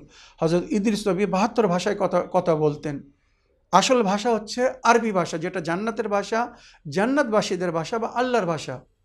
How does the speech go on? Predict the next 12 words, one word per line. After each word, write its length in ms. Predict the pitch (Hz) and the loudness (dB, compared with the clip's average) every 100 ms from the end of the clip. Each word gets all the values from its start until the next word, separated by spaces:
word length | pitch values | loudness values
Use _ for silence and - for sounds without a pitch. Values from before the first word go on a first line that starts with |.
| _ | _
যেটা 220 | 175 170 | -4 -2
কোরআনে 280 | 160 190 196 | -2 0 0
পরিষ্কার 680 | 196 214 208 - 220 220 - _ _ - | 0 -2 0 0 0 -2 -14 _ _ 2
বলা 180 | 190 185 | 4 6
হয়েছে, 380 | 170 151 - 139 - - _ _ _ _ - | 4 0 -8 -14 -16 -20 _ _ _ _ -4
"লিসানুন 520 | 160 180 202 202 202 | -2 2 2 2 0
আরবি 360 | 196 180 180 202 | 2 2 2 -2
মুবিন", 560 | 180 170 160 131 - _ _ _ _ _ _ _ | -2 0 -2 -4 -12 _ _ _ _ _ _ _
আল্লাহ 260 | - 180 185 | -2 4 4
রব্বুল 280 | 175 170 175 | 4 0 0
আলমিনের 640 | 170 170 190 202 208 - _ - _ | 0 0 -2 -2 -4 -6 _ -20 _
গ্রন্থ 400 | 160 196 214 214 | 2 4 4 4